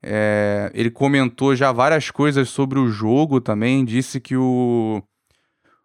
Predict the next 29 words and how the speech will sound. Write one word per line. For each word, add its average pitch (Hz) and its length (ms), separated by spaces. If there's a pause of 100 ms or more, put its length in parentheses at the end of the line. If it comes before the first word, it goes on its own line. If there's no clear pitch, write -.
(160)
fal-, 113 240
deu 123 220
detalhes 131 520
de 123 120
que 127 200
é 120 220
um, 113 460
um 110 280
da-, 107 220
um 107 160
Dark 120 320
Fantasy. 131 640
Disse 123 300
que - 100
o 139 60 (240)
world 143 320
design 127 720 (280)
foi 127 180
muito 180 280
inspirado 151 580
pelo 139 240
Fumito 127 580
Ueda. 151 440 (1000)
Falou 131 380
que 139 180
o 135 280
George 135 360
Martin 131 540
es-, 123 140